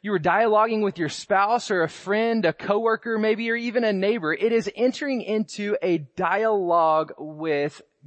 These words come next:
God. Now, here's what's interesting about Matthew chapter six. Jesus actually says that he expects that you and I would live a life of prayer. He expects that you and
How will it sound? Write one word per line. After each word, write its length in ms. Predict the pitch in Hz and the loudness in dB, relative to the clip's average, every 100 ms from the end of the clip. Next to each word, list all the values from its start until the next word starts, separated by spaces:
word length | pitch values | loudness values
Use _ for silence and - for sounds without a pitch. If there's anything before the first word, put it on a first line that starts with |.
| 120 | -8
God. 520 | 147 139 123 117 113 _ _ _ - - - _ | -4 -4 -4 -10 -14 _ _ _ -20 -20 -20 _
Now, 180 | 196 190 | 0 0
here's 360 | - 254 277 220 | 0 0 0 -2
what's 200 | 190 - | -4 -2
interesting 480 | 226 202 196 170 151 | -4 -4 -6 -4 -2
about 240 | 143 143 | 0 0
Matthew 380 | 143 147 147 143 | 0 -4 -4 -10
chapter 400 | - 160 143 139 | -4 -2 -2 -8
six. 560 | - 151 127 - - - - - _ 131 | -8 -4 -4 -6 -16 -20 -20 -20 _ -4
Jesus 420 | 190 254 254 202 - | 0 0 -2 -4 -4
actually 540 | 190 220 - 233 226 | -4 -4 -6 -6 -8
says 460 | - 151 127 147 143 | -6 -2 0 0 0
that 160 | 180 | 0
he 340 | 156 208 208 - | 0 -6 -4 -2
expects 1300 | 214 - - - - - 220 269 202 165 151 - - - - | -2 -4 -12 -12 -10 -6 -2 2 4 2 -2 -12 -20 -20 0
that 100 | 180 | 0
you 340 | 160 233 285 | 2 0 2
and 200 | 226 - - | 2 0 0
I 320 | 185 156 190 | 2 2 2
would 200 | 196 160 | 2 2
live 180 | 180 196 | 2 2
a 80 | |
life 400 | 175 170 180 208 | 2 2 2 0
of 180 | 233 - | -4 -6
prayer. 440 | - 190 202 113 - _ _ - - | -4 -2 -2 -2 -10 _ _ -20 -4
He 220 | 277 285 | 0 0
expects 840 | 233 - - - 247 269 220 - - | -4 -10 -12 -6 0 2 0 -2 -8
that 120 | 175 | -10
you 420 | 175 269 277 233 | -6 -4 0 2
and 140 | 220 | 0